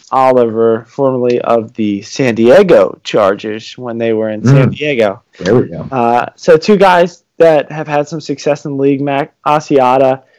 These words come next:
Speaker 1: had a chance to start when Adrian Peterson originally went down with his injury a few years ago. So I think you're gonna see some explosive plays out of him.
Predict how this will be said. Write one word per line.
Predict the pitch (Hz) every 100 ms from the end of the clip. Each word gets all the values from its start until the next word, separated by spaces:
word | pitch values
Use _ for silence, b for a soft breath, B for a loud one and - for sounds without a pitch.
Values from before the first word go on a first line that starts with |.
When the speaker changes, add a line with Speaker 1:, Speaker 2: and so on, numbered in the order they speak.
| _
Speaker 1:
had | - 143
a |
chance | 123 175 156 156
to | 127
start | - - 147 143
when | 139 139
Adrian | 143 139 143 135
Peterson | - 156 139 135 135
originally | 120 127 131 143 135 135 131
went | 131 135
down | - 131 127
with | 135 -
his | 135 -
injury | 139 135 135 127
a |
few | 127 143 131
years | 120 127 127
ago. | 120 123 117 120 -
So | -
I | 147
think | 156 131
you're | 139
gonna | 139 139 135 123 b b b
see | - 170
some | 151 151
explosive | 131 - 160 156 - 151 -
plays | 165 160 165
out | 156 151
of | 151
him. | 160 160 151